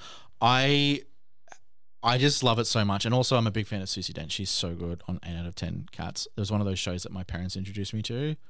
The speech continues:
when I grew up, and that's all they watch. They just found it on YouTube, and they're like, "Yeah, this is it." Anyway, Something Rhymes with Purple.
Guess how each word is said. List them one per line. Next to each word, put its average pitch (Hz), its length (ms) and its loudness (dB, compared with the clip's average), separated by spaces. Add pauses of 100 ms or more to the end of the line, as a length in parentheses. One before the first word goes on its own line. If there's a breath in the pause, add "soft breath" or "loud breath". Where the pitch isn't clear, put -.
(140)
when - 100 2
I 120 40 6
grew 127 160 2
up, 117 140 2
and 107 100 2
that's 98 240 0
all 92 160 0
they 87 100 2
watch. 76 400 -4
They 104 120 2
just - 200 -2
found 95 200 0
it 87 80 -4
on 78 100 -2
YouTube, 85 380 -6
and - 80 -8
they're 67 60 -8
like, 67 120 -12
"Yeah, - 100 -10
this 92 160 -8
is 87 100 -8
it." 87 120 -6 (240 loud breath)
Anyway, 160 260 8 (360 loud breath)
Something 165 380 6
Rhymes 143 220 10
with 123 120 4
Purple. 110 260 4